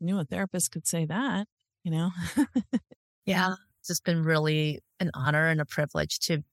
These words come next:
Speaker 2: be able to do that and, and to, you know, have networks with other therapists who have similar values and be able to offer some, you know, workshops and trainings to, like, have other therapists also develop these ideas. Like,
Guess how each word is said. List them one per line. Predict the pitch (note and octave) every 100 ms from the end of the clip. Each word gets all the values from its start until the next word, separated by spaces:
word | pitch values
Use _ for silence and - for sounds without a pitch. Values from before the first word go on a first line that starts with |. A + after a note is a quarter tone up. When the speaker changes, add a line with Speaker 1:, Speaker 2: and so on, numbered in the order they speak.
| - -
Speaker 2:
be | F#3+
able | A#3+ F4
to | F#3+
do | D3+ D3
that | D3 D3 D3 D3
and, | - D3+ D3+ D3+ -
and | D#3+ D#3
to, | - D#3+
you | D#3
know, | D#3 D3 D3 - -
have | - D#3+ D#3 - - -
networks | F3+ F3 - E3+ E3 -
with | E3 -
other | D#3+ D#3+
therapists | D#3 D#3 D3+ D#3 D#3 -
who | - D3+ D3+ - - - - - _ _ _ -
have | D#3 D3+
similar | - D#3+ D3+ D#3 G#3+
values | A3+ A3 G#3 G3+ G3+ G3 G3 F#3+
and | D#3 D3+ D3+ -
be | D#3
able | D#3
to | -
offer | D3+ - A2 G#2+
some, | - - C#3 C3 -
you | -
know, | - -
workshops | F#3 D3+ - C#3+ -
and | E3+
trainings | - C#4+ C4 A#3+ A#3
to, | - -
like, | D#2 - _ -
have | - -
other | G#3 B3
therapists | B3 A#3+ A#3 A#3 A#3 - -
also | F3+ A3 - B3+
develop | C4 A#3+ A#3+ A#3+ B3
these | A#3+ A3+ - - _ - - -
ideas. | A3+ G#3+ A3+ A3+ G#3+ A3 A3
Like, | G3